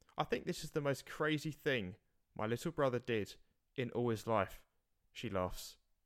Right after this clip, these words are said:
But that's not true. Robert told me that when he was a teenager, he took his parents' car once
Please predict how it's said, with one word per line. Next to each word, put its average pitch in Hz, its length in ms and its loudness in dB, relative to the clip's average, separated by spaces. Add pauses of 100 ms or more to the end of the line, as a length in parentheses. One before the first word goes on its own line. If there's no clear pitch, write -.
(520)
But 147 100 0
that's - 260 4
not 156 160 -2
true. 95 320 -2 (920)
Robert 170 200 2
told 170 220 2
me 156 80 0
that 156 180 4
when 139 180 2
he 135 120 0
was 131 140 -2
a 113 40 -8
teenager, 131 540 0
he 123 120 -10
took - 160 -8
his 117 100 -6
parents' 139 420 0
car 156 280 4
once 101 420 -4